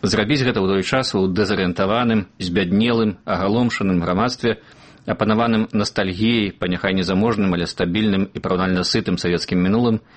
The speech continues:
новай уладзе было зусім нескладана.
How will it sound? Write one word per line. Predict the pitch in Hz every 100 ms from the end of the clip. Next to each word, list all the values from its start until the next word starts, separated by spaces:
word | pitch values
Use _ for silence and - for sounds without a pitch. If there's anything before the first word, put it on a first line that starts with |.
| - - - -
новай | 147 147 107
уладзе | 98 120 107 87
было | 92 101 104 -
зусім | 95 101 98 90
нескладана. | 87 - 98 87 87 85